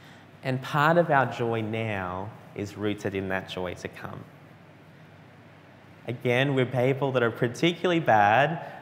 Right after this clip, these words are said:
at suffering now and joy later. But when we think of the joy to come, that's what helps us to have joy now.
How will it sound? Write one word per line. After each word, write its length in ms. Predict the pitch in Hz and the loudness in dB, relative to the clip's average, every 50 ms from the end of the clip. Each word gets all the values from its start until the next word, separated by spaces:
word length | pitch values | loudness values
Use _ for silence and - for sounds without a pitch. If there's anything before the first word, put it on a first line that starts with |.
| - - - | -20 -6 -2
at 200 | 107 104 101 - | 0 0 0 -2
suffering 540 | - - 127 117 113 - - 123 120 113 110 | 2 2 4 4 4 2 0 0 0 0 0
now 460 | 104 101 98 98 104 127 160 185 190 - - - - - - - - - - - - - - | -2 0 0 0 2 2 2 0 -2 -4 -8 -12 -14 -16 -18 -20 -20 -20 -20 -20 -20 -6 -4
and 200 | 107 104 107 101 | -4 -2 -2 -4
joy 300 | - 104 98 101 98 101 | -4 -2 0 0 0 0
later. 540 | 95 95 101 - - 95 92 110 160 190 180 - - - - - - - - - - - - - - - - - - - - - - - - - - - - | -2 -4 -6 -6 -6 -4 -4 -4 -4 -6 -8 -12 -16 -20 -20 -20 -20 -20 -20 -20 -20 -20 -20 -20 -20 -20 -20 -20 -20 -20 -20 -20 -20 -20 -20 -20 -20 -2 4
But 360 | 131 131 127 131 - - - - | 4 6 6 4 0 -6 -4 -2
when 160 | 135 135 143 | 0 0 2
we 100 | 143 139 | 0 0
think 320 | 139 - 170 165 175 170 | 0 0 0 0 0 0
of 140 | 170 156 151 | -2 -4 -2
the 80 | 135 131 | -4 -4
joy 340 | 127 - 131 131 135 135 131 | -4 -2 -2 0 2 2 2
to 120 | 131 139 131 | 0 -2 -6
come, 640 | 135 - - 110 101 95 92 95 98 117 127 131 - - - - - - - | -6 -8 -8 -4 -4 -4 -4 -4 -6 -8 -10 -12 -14 -18 -20 -20 -20 -4 0
that's 220 | 117 101 - - | 2 2 2 2
what 180 | - 117 107 - | 2 2 2 2
helps 400 | - - 113 98 - - - - | 2 -2 -4 -6 -6 -4 -2 -2
us 420 | 95 98 107 - - - - - - - - - - - - - - | 0 0 -2 -4 -8 -14 -16 -18 -20 -20 -20 -20 -20 -20 -20 -14 -12
to 60 | 120 | -10
have 320 | - - 101 98 98 - | -6 -4 -4 -4 -4 -6
joy 460 | - 107 98 95 95 98 95 95 92 - | -8 -6 -4 -4 -2 -2 -4 -4 -4 -6
now. 520 | 104 110 113 120 120 104 92 95 90 - | -6 -4 -4 -2 -2 -2 -4 -4 -6 -6